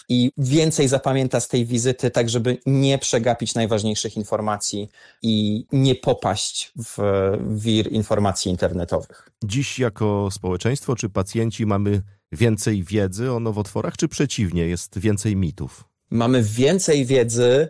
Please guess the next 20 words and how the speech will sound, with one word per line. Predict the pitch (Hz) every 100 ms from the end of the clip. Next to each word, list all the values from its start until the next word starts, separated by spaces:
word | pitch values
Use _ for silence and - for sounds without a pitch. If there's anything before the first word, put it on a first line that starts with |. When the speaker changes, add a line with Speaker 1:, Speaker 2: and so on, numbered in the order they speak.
| _ 117
Speaker 1:
ale | 127 131
przez | - 147 135
to | 147
mamy | 135 127
też | 120 117
niestety | 120 113 123 - 107
więcej | 113 113 - 113 113 113 -
mitów, | 120 120 117 - - -
bo | 110
im | 117 117
więcej | 139 - 131 120
wiemy, | 147 160 123 123 -
tym | - 127 127
łatwiej | 120 135 - - 127 131 - -
pewne | 143 143 147
informacje | 139 143 135 139 143 - -
stricte | - - 165 - 147
naukowe | 147 147 - 160 147 147 147 - - -
przekonwertować | - 175 160 175 151 147 147 151 151 151 - -
na | 139 131 127 127 139